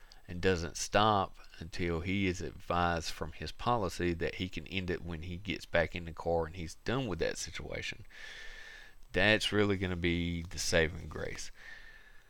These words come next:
You know, I've known officers that do not agree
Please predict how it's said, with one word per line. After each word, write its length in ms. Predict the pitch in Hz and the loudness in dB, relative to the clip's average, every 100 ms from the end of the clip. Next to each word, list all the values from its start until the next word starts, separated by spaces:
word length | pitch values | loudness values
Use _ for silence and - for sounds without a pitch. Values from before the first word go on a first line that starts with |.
| - - - - - | -20 -20 -20 -16 -4
You 120 | 92 | 2
know, 180 | 87 82 | 4 6
I've 220 | 87 92 | 6 4
known 300 | 92 92 90 | 2 2 2
officers 560 | 82 92 - 95 85 - | 4 2 2 0 0 0
that 240 | 80 80 | -2 0
do 140 | 98 | -2
not 220 | 92 87 80 | 0 0 0
agree 600 | 78 87 87 92 107 | -4 0 4 4 2